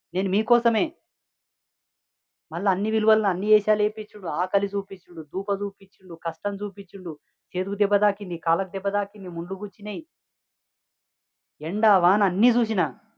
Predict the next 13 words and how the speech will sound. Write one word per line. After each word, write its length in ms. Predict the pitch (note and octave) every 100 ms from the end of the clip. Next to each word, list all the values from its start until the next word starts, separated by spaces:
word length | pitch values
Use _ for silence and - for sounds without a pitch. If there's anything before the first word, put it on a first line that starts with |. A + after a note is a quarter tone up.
| _ E3
మిమ్మల్ని 300 | F#3+ F3 E3
అర్థం 300 | D#3 G3+ G#3+
చేసుకునే 300 | G3+ G#3 F#3
గుణం 340 | D#3+ F#3+ G3+
నాకు 200 | F#3 E3+
రావాలని. 580 | D#3+ F3+ G3 F#3+ E3+ B2 _ _ _ _ _ _ _ _ _ _ _ _ _ _ _ _ _ _ -
అర్థమవుతుందా? 540 | D#3+ G#3 A3 G#3+ A3+ C#4 - - _ _ - _ _ _ _ _ _ _ _ _ _ _ _ _ _ _ _ _ _ _ _ _ _ _ _ _ _ -
గురువు 240 | D#3 F#3
గారిని 260 | F#3 F3+ F3
అంత 140 | E3+
ఈజీగా 380 | E3+ F3 E3+ E3+
అంచనా 280 | D3+ E3+ D#3+
వేసుకోవద్దు. 560 | D#3 - D3+ C3+ _